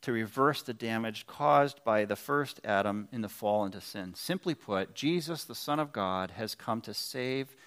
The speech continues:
his people from their sins. He went from the womb to the manger, to the cross, to the tomb, to the skies.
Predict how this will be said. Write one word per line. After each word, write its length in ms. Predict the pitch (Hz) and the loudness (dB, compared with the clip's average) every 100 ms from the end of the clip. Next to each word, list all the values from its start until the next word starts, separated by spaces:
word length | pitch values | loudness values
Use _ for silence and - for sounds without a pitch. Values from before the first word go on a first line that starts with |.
| - _ | -20 _
his 220 | - 101 | -14 -14
people 480 | - 123 - 127 123 _ _ _ _ _ _ | -12 -12 -10 -10 -12 _ _ _ _ _ _
from 220 | _ - 104 | _ -10 -8
their 100 | 101 | -8
sins. 720 | - 107 92 87 90 - - _ _ _ _ | -10 -8 -8 -10 -12 -14 -14 _ _ _ _
He 60 | 123 | -2
went 200 | 127 127 | 0 0
from 400 | - - 131 113 | -4 -4 -2 0
the 100 | 101 | -2
womb 440 | 113 131 143 165 - _ _ _ _ _ _ _ _ _ _ - _ | 2 4 4 0 -8 _ _ _ _ _ _ _ _ _ _ -20 _
to 100 | - | -6
the 80 | 117 | -2
manger, 680 | 104 107 127 135 175 170 151 _ _ _ _ - _ _ | 2 2 2 0 -2 -2 -6 _ _ _ _ -20 _ _
to 100 | - | -10
the 80 | 107 | -8
cross, 800 | - - 135 151 170 - - - - _ _ _ _ _ _ _ _ _ | 0 8 10 10 6 -2 -6 -6 -10 _ _ _ _ _ _ _ _ _
to 100 | - | -10
the 140 | 135 127 | -8 -6
tomb, 560 | - 135 113 110 107 - - _ _ _ _ _ _ _ _ _ - | 0 2 2 0 -4 -12 -20 _ _ _ _ _ _ _ _ _ -12
to 100 | 117 | -8
the 120 | 117 | -8
skies. 680 | - 127 123 95 95 - | 2 4 4 0 -6 -12